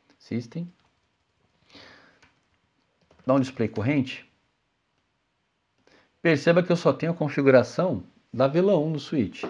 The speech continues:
Então, seguindo, V lan dois até dez. Perceba que ela fo-, foi criada. Display V lan pra eu validar as V lans que foram criadas. Vou na interface ten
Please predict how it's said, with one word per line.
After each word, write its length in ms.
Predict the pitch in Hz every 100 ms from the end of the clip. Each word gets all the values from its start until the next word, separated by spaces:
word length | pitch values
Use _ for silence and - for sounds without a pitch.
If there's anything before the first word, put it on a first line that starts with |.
| - - -
Então, 120 | 170
seguindo, 400 | 175 165 110 95
V 180 | 123 180
lan 300 | 135 160 185
dois 640 | 135 113 104 92 90 - _ _ _
até 280 | - 117 107
dez. 500 | 160 160 220 - - _ _ _ - - _ _ _ _ _ - - - _ -
Perceba 300 | 143 120 104
que 60 |
ela 100 | 107
fo-, 260 | 104 110 104
foi 160 | - 110
criada. 560 | - 175 139 190 214 - _ _ _ _ _ _ _ _ _ _ _ -
Display 540 | 135 131 - 127 113
V 140 | 107 110
lan 180 | 104
pra 120 | 95 117
eu 60 |
validar 320 | 107 101 98
as 100 | 98
V 80 | 113
lans 220 | 120 131
que 80 | -
foram 180 | - 113
criadas. 640 | - 175 147 190 220 - _ - - - _ -
Vou 220 | 151 156
na 80 | 123
interface 880 | 117 120 120 - 107 90 - - 87 - _ _ _ _ _ _ _
ten 360 | 127 107 87